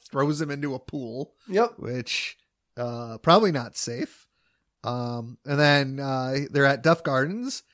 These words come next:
Speaker 1: where Homer is on a roller coaster holding baby Bart above his head,
Speaker 2: <laughs>
Speaker 1: which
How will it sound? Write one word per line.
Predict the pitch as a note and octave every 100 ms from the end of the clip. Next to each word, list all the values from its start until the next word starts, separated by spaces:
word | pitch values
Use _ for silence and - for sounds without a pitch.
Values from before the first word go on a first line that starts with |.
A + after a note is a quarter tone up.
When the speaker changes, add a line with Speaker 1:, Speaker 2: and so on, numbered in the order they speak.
| _ -
Speaker 1:
where | C#3 B2+
Homer | E3+ F#3 F#3+
is | F3+ D3+ D3+ D3 C3+
on | D3+ G3+
a |
roller | E3+ D#3 D#3+
coaster | D#3+ E3 E3 F3
holding | D3 D3+ D3
baby | C3 D3 E3 F#3
Bart | C#3 F3 D3+
above | C#3+ C#3
his | G3 F3
head, | D3 B2 B3+
Speaker 2:
<laughs> | A#3+ E3 F#3 E3+ F3
Speaker 1:
which | E3 A3+